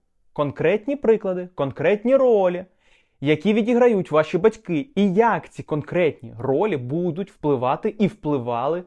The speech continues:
потенційно на вас. Це не означає, що ви такі, важливо, да? Краще за все розбиратись індивідуально з цими моментами, але зараз все ж таки ви можете зробити цей зріз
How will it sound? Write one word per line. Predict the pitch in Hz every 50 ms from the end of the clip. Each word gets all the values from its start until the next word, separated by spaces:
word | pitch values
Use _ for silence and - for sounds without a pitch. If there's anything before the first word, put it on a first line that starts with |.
| _
потенційно | - 143 139 - 123 113 - - 131 127 131 143 143 147 _ _ _ _ _ _
на | - 135 139
вас. | 127 113 107 - _ _ - - - _
Це | _ - 196 226
не | 254
означає, | 262 247 233 269 262 262 - 262 262 240
що | - - 156
ви | 156 208
такі, | 214 190 175 - - 135 135 165 - _ _ _ _ _ _ _ _ _ _ _ -
важливо, | 139 143 127 127 135 135 127 123 120 131 151 185 _ _ _
да? | 127 135 156 196 233 233 - - - _ _ _ _ _ -
Краще | 170 190 214 208 208 190
за | 156 160
все | 151 - - 139
розбиратись | 139 131 127 151 170 196 202 180 - -
індивідуально | 165 151 135 147 143 143 143 139 120 113 113 120 127 131
з | - _
цими | _ 165 165 170
моментами, | 170 175 180 185 190 190 190 185 196 180 180 180 - _ _ _ _ _
але | 165 185 202 220 214
зараз | 185 180 226 226 214 190 170 160
все | - - 185
ж | 165 -
таки | - - - 165
ви | 151 190 196
можете | 190 202 208 202 185 147 131 139 - - 160 135
зробити | 127 151 165 151 156 180 175 190 214
цей | - - 165 151 139 123
зріз | 123 147 170 233 262 254 -